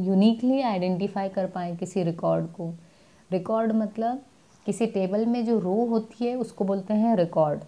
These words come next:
और जो कॉलम होता है उसको बोलते हैं attribute। तो यदि कोई रो है उसको आपको identify करना है बहुत सारी rows में से, तो जिसके थ्रू आप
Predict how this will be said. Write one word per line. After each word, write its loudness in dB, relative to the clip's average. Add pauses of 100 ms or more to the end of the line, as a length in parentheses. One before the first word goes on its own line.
(380)
और -2
जो 0
कॉलम 2
होता 2
है -2
उसको -8
बोलते -6
हैं -4 (300)
attribute। -6 (640)
तो 0
यदि 2
कोई 0
रो 2
है 0 (460)
उसको 0
आपको -4
identify 0
करना -4
है -6
बहुत -8
सारी -2
rows -4
में -4
से, -12 (460)
तो -2
जिसके 0
थ्रू 0
आप 0